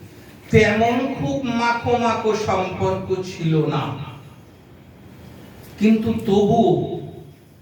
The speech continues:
তবুও আমি যদি ভুল বলে থাকি,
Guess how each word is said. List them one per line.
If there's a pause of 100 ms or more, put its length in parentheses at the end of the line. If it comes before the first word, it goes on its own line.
(440)
তবুও (500)
আমি
যদি
ভুল
বলে
থাকি,